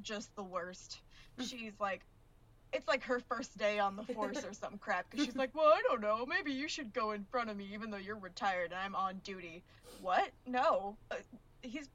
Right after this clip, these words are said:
Speaker 1: basically a civilian now. What are you doing? <laughs> Like, and also, he's holding the gun, like, at her. He's, like, pointing it at her. Like,
Speaker 2: <laughs>
Speaker 1: no. <laughs> What are you doing? You can at least pretend that you were trained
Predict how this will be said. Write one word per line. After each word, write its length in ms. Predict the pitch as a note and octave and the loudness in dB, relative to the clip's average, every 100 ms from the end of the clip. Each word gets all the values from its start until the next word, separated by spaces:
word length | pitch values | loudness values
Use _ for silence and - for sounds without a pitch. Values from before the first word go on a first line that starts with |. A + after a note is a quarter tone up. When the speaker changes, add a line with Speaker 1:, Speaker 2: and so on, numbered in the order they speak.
| - | -6
Speaker 1:
basically 440 | C4+ D4+ D#4+ D4 | -4 -4 -4 -2
a 40 | C4 | -2
civilian 580 | B3+ G#3 A3 C#4+ G3 G3 | -4 -2 -2 -2 -4 -4
now. 240 | F#3 F3+ | -2 -2
What 160 | F#3 G#3+ | -2 -6
are 20 | |
you 80 | C#4+ | -8
doing? 520 | G#3 A#3+ D#3+ C#3 B3+ - | -6 -4 -4 -2 -4 -6
<laughs> 60 | - - - - - - - - | -12 -20 -20 -20 -18 -18 -14 -4
Like, 320 | C4 B3+ - - - - - - | 2 2 0 -10 -20 -20 -14 -4
and 160 | C4 B3 | -2 2
also, 500 | C#4+ D#4+ D#4+ C4+ A#3+ | 2 4 4 4 2
he's 340 | A3 E4 F4+ | -4 -6 -6
holding 400 | - D4+ C4 C4 | 0 0 2 0
the 80 | A#3 | -2
gun, 480 | G#3+ B3 A#3 G3+ G#3 | 0 4 6 4 0
like, 220 | G3+ - - - | -4 -6 -8 4
at 240 | A#3+ B3+ - - | 8 8 6 0
her. 340 | B3+ F#3+ C#3 | 2 2 -2
He's, 140 | A3 C4 | -8 -6
like, 140 | C4 - - | -8 -8 -8
pointing 260 | C#4 A3+ | -6 -4
it 140 | F3+ - | -6 -4
at 180 | F#3+ F#3 | -4 -4
her. 260 | F#3 - - - - - - - - - | -8 -8 -10 -20 -20 -20 -20 -20 -20 -8
Like, 200 | F#3+ - - | -8 -8 -8
Speaker 2:
<laughs> 60 | |
Speaker 1:
no. 480 | A3 G#3+ C4 - - C4+ - | -6 4 4 6 4 0 -8
<laughs> 200 | - - B3+ | -20 -14 -8
What 120 | B3 | -6
are 40 | |
you 100 | D4 | -6
doing? 400 | C4 D4 D4+ G#3+ - - - - | -6 -2 0 0 -2 -20 -18 -10
You 180 | B3+ C#4 A#3+ - - - - - | -8 -8 -14 -18 -20 -20 -20 -10
can 140 | E4+ | 0
at 100 | D4 C4+ | 0 0
least 200 | D#4 - | -4 -4
pretend 440 | C#4+ E4 C#4+ C#4+ | 0 6 6 6
that 160 | B3+ A#3+ | 2 0
you 80 | |
were 160 | A#3+ A#3 | -2 -2
trained 420 | - A3+ G#3+ G#3 | 0 0 0 -6